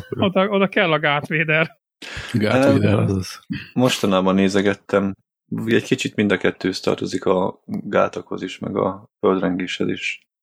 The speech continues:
Speaker 3: hogy, ö,
Speaker 1: Mhm.
Speaker 3: hogy, ö, nézegetek ilyen sorozatokat, hogy, ö, nagy, nagyobb, legnagyobb, big,
Speaker 1: Mhm.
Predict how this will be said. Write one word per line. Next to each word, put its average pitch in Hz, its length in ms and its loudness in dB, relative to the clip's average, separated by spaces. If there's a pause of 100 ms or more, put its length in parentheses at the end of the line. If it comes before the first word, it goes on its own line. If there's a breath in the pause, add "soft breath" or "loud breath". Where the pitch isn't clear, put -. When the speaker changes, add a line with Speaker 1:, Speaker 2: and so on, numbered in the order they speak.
(100)
Speaker 3:
hogy, 98 240 -2
ö, 95 280 6
Speaker 1:
Mhm. 98 80 -4 (180)
Speaker 3:
hogy, 101 340 4
ö, 98 180 4 (140)
nézegetek 104 560 0
ilyen 95 120 0
sorozatokat, 98 480 0
hogy, 98 360 0
ö, 95 160 6
nagy, 98 320 2
nagyobb, 95 320 0
legnagyobb, 95 520 -2 (240)
big, 98 140 6
Speaker 1:
Mhm. 117 100 2